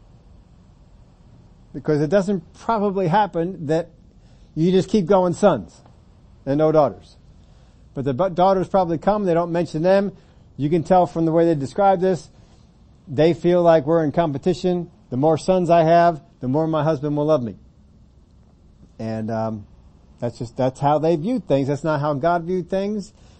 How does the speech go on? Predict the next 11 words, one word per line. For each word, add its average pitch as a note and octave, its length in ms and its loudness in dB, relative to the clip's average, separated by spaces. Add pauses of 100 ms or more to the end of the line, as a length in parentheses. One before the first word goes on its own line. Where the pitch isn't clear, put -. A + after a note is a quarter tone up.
(120)
That's C3 200 -6
how D#3+ 180 0
they F3+ 200 2
viewed C#3 280 0
the A2+ 80 -10
things. G#2+ 440 -8 (960)
So F3 240 0
in A#3 180 2
a G#3 80 2
seven-year A#3+ 560 2
period, F3+ 500 2